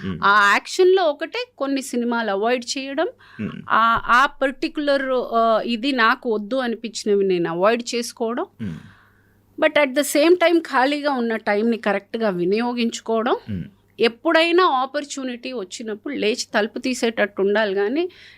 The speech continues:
Speaker 2: డిప్రెషన్‌లోనో లేకపోతే లోపల ఎక్కడో పడుకొని ఉంటే వచ్చిన ఆపర్చునిటీ వెళ్ళిపోతుంది.
Speaker 1: మ్మ్, మ్మ్.
Speaker 2: I am a person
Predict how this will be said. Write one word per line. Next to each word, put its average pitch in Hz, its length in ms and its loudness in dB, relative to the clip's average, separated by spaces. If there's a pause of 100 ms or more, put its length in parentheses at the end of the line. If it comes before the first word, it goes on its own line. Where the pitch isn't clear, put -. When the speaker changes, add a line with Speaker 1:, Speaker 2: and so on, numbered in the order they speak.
Speaker 2:
డిప్రెషన్‌లోనో 233 800 -2
లేకపోతే 208 460 -2
లోపల 208 420 0
ఎక్కడో 196 320 -2
పడుకొని 196 520 -2
ఉంటే 185 420 -2 (360)
వచ్చిన 226 300 0
ఆపర్చునిటీ 202 720 -2
వెళ్ళిపోతుంది. 175 720 -4
Speaker 1:
మ్మ్, - 100 -10
మ్మ్. 196 180 2
Speaker 2:
I 240 120 0
am 311 100 4
a 311 100 0
person 240 360 -2